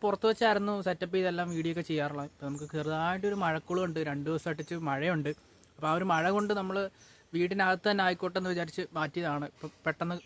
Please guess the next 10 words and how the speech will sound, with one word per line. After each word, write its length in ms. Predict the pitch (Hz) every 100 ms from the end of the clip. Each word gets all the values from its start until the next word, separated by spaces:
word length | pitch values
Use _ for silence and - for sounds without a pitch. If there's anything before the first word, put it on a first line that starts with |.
| 170
നോക്കിയപ്പോഴത്തേക്കും 500 | 160 160 160 160 156
കോളും 220 | 151 156 143
പോയി. 120 | 131
നമ്മളെന്തെങ്കിലും 440 | 139 160 165 165 170
പ്ലാൻ 240 | 165 170 175
ചെയ്യുമ്പോൾ 280 | 175 165 160
ഇതേപോലെ 240 | 156 160 156
എന്തെങ്കിലും 240 | 151 160
മഴക്കോളും 320 | 147 147 151 147
എന്തെങ്കിലുമൊക്കെ 360 | 143 143 143